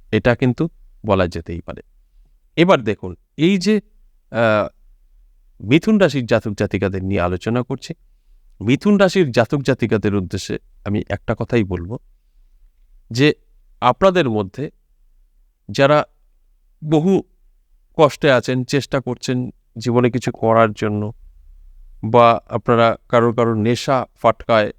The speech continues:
অর্থ প্রাপ্তি ঘটবে বা, আহ, ফাটকা থেকে কোটিপতি হবেন, তার জন্য পিছনে ছুটেই চলেছেন, ছুটেই চলেছেন, তাদের উদ্দেশ্যে বলবো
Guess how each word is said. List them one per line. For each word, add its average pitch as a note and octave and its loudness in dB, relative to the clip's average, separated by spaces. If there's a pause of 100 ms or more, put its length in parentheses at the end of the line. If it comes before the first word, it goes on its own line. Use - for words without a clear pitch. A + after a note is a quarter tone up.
(240)
অর্থ - -6 (480)
প্রাপ্তি A2 0 (140)
ঘটবে A2 0 (500)
বা, A2 4 (120)
আহ, F#2+ 2 (720)
ফাটকা B2 2
থেকে A2+ -2
কোটিপতি B2 -2
হবেন, G#2+ -2 (720)
তার A2+ 4
জন্য A2 0
পিছনে G#2+ -2 (640)
ছুটেই B2+ 4
চলেছেন, G#2+ 0
ছুটেই G#2+ 0
চলেছেন, F#2+ -4
তাদের A#2 -2
উদ্দেশ্যে A#2 -4
বলবো F#2+ -8